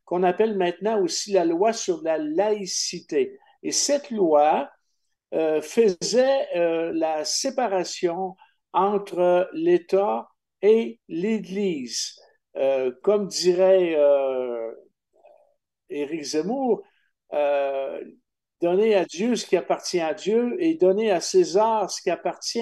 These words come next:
à César », ce qui n'est pas m-, mauvais f-, fondamentalement. Donc, séparation entre l'Église et l'État. Quels étaient les motifs derrière cette loi ?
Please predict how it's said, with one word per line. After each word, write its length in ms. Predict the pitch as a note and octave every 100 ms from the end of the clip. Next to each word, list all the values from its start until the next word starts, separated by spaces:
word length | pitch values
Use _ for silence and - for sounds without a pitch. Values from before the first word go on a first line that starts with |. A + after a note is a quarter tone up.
| G#3+
à 80 | D#3+
César », 560 | - F#3 E3+ E3+ C3+ - _ _
ce 180 | - -
qui 160 | - A3+
n'est 80 |
pas 180 | G3+ D#4
m-, 420 | D4 G3 E3+ D#3+
mauvais 500 | D#3+ G3 A#3 F4 C4+
f-, 320 | D#3 - D#3+ -
fondamentalement. 1000 | - E3+ D#3+ D3+ D3 C#3 C#3+ C3 B2 G#2 _ _ _
Donc, 260 | F3 G#3+ - - _
séparation 920 | - - B3+ B3 F#3+ E3+ - G#3 A3+
entre 240 | G3 G3 G3
l'Église 420 | F3+ E3 F#3 D#3
et 40 |
l'État. 380 | D#3 C#3 C3 A2+ - _ _ _ _
Quels 320 | A3 A#3 F3+
étaient 260 | A3+ A3+ B3
les 160 | G#3+
motifs 640 | G3 A3+ D4 - D4+ B3+ E3
derrière 400 | E3 D3+ D#3+ F3
cette 360 | - E3+ C#3 E3
loi ? 380 | D#3 E3+ C4+